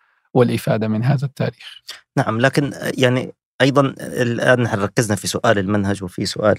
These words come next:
Speaker 2: ال-، التاريخ، على هذا التأثير الإيجابي. آه، أين، أين تعتقد المشكلة؟ يعني بمعنى، قد يقول قائل مثلا، نحن ل-، في ت-، في، في الحديث كولتسيهر وشاخت شككوا بهذه المدونة الحديثية باعتبار أنها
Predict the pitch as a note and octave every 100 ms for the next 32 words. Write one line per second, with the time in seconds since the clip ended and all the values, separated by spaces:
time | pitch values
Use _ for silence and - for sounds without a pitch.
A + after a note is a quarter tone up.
0 | G2+ F2+ F2+ F2 _ _ _ _ _ G#2
1 | - G#2+ A#2 - - - B2 C3+ F3 B2
2 | - A2 - A2+ G2+ A2 F#2+ G2+ F2 F2+
3 | _ _ _ _ - _ - A#2 - -
4 | - G3 F#3+ F#3+ F#3 - - - G2 F#2
5 | F#2+ - F#2 - - G2+ G2 A2+ A#2 G#2
6 | F#2 _ - - E3+ C#3 - A2+ - G2
7 | G2 F#2 G#2+ G#2 G2 G2 G#2 G2 G2 G2+
8 | - - - - - A#2+ - A#2+ G#2 -
9 | G2+ A2 G#2+ F#2 _ - - - - A2+
10 | F#2+ A2 G#2 - - G2+ - - - -
11 | B2 - G2+ G#2 F#2 F#2 G2 F#2+ E2+ F#2
12 | F#2+ F#2+ F2+ - F#2 F2+ G2 F2+ E2 E2+
13 | F2+ F2+ F2 E2 F2+